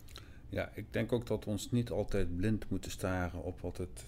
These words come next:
testtool teruggeeft aan, aan cijfertjes. Maar als je bijvoorbeeld met honderd concurrent users test,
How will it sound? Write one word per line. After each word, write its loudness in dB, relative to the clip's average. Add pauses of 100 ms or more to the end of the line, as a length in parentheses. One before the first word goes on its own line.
(100)
testtool -2
teruggeeft -2
aan, -4
aan -2
cijfertjes. 0 (160)
Maar -4 (160)
als -2
je -6
bijvoorbeeld -2
met -2
honderd 0
concurrent -2
users -2
test, 0